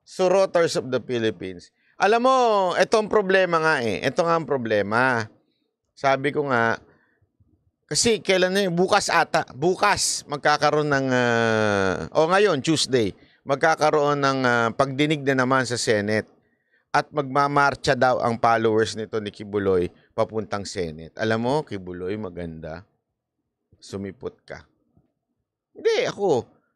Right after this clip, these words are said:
mm, ah, kung nakikinig kayo, kung, kung, kung ano, maganda, sumipot ka. Tapos kung maaresto ka, hindi naman mag-, magtatagal yung aresto. Ilang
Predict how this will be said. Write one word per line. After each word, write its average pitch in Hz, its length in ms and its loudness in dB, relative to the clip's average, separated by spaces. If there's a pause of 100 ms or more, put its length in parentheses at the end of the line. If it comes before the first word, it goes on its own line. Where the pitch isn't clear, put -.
(760)
mm, 135 160 -16
ah, 139 320 -2 (1040)
kung 135 220 -8
nakikinig 131 580 -2
kayo, 123 400 0
kung, 107 400 -12
kung, 104 160 -12 (160)
kung 101 240 -12
ano, 90 320 -12 (220)
maganda, 123 680 -2
sumipot 107 560 -10
ka. 69 220 -14
Tapos 135 340 -6
kung 139 220 -8
maaresto 110 580 0
ka, 135 140 -10
hindi 165 180 -4
naman 175 320 -4
mag-, 160 140 -12
magtatagal 147 720 -4
yung 78 80 -8
aresto. 127 480 -4
Ilang 123 260 -8